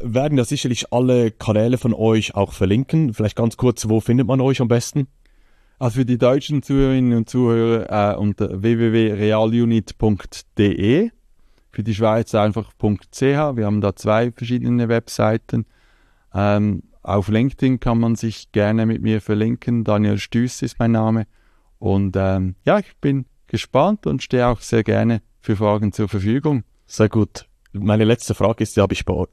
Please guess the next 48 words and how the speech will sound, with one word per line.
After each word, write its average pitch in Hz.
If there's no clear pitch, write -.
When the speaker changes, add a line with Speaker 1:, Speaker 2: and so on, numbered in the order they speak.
Speaker 1:
die 117
kupfere -
ich 113
jetzt -
bei 92
euch 92
ab. 92
Ihr 107
habt 117
immer 123
am 117
Schluss, 127
glaub 113
ich, 117
die 110
Frage, 113
wen, 143
wen 165
würdest 165
du 170
gerne 151
bei 127
uns 151
im 127
Interview 131
sehen? 98
Jetzt, -
jetzt, 120
jetzt 120
überrasche 123
ich 156
dich 208
vielleicht, 131
aber 117
vielleicht 117
hast 123
Speaker 2:
Genau. 139
Speaker 1:
du 143
jemand. 95
<laughs> -
Das -
kupfere 208
ich 160
jetzt 156
schamlos 165
von 127
euch 117
ab. 98